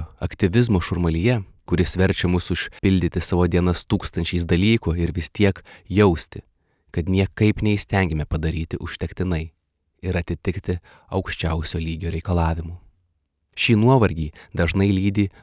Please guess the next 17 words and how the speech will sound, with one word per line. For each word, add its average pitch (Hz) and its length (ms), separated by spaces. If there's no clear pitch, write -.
nuobodulys. 95 760
Ši - 240
apatijos 107 680
ir 92 160
nepasitenkinimo 92 880
būsena 82 560
būdinga 92 400
tiems, 104 460
kurie 92 240
nieko 98 320
nesijima, 80 560
neapsisprendžia, 90 880
nesirenka, 80 720
niekada 98 400
nerizikuoja 98 720
ir 95 160
mieliau 101 240